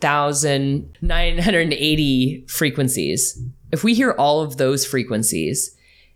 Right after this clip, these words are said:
and instead we go for a cochlear implant, which they have between, I think, twenty-four to thirty-two electrodes on them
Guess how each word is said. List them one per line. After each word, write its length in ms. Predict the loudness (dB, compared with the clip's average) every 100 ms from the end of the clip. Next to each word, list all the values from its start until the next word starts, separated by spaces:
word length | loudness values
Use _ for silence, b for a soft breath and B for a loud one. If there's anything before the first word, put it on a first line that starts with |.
| -20 -18 -20 -12 -2
and 100 | 0
instead 360 | 2 0 0 0
we 100 | -2
go 140 | -2
for 200 | -2 -2
a 60 | -4
cochlear 480 | -2 -4 0 0 0
implant, 520 | -2 0 0 0 0
which 360 | 0 0 0 -2
they 100 | -2
have 460 | 0 2 0 -2
between, 480 | -4 -4 -2 -2 -2
I 80 | -2
think, 220 | -2 -4
twenty-four 640 | -4 -2 -2 -2 -2 -2 0
to 80 | -2
thirty-two 1500 | -4 -2 0 0 0 0 0 0 -2 -2 -2 0 0 0 0
electrodes 800 | 0 0 -2 -4 0 2 0 0
on 220 | 0 2
them 320 | 2 4 2